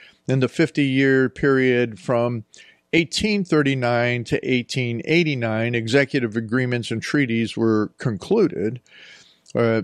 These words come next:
a-, and tw-, almost twice as many executive agreements and treaties were concluded. Between nineteen thirty-nine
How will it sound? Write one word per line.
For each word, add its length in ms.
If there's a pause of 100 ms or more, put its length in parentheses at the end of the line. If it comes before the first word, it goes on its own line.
(160)
a-, 240
and 260
tw-, 120
almost 400
twice 240
as 160
many 240
executive 580
agreements 480
and 140
treaties 420
were 120
concluded. 760 (640)
Between 720
nineteen 800
thirty-nine 960